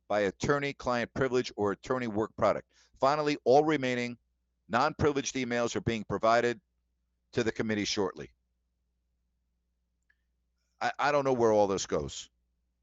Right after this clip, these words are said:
you know? I really don't. But it just seems to me that the Washington, now Commanders, are in the news for all the wrong reasons,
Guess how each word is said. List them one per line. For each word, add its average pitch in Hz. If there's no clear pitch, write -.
you 95
know? 95
I 95
really 107
don't. 80
But 98
it 101
just 156
seems 156
to 139
me 120
that 110
the 110
Washington, 123
now 110
Commanders, 110
are 117
in 131
the 135
news 117
for 117
all 123
the 110
wrong 104
reasons, 80